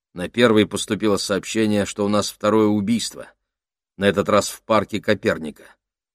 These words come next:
Труп усадили на карусели». «На карусели?»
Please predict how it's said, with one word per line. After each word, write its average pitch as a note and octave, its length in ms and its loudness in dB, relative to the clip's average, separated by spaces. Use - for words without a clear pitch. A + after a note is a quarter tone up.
Труп A2+ 400 2
усадили G#2+ 560 -2
на G#2 140 2
карусели». F#2+ 680 -4
«На E2 160 -14
карусели?» F2+ 880 -8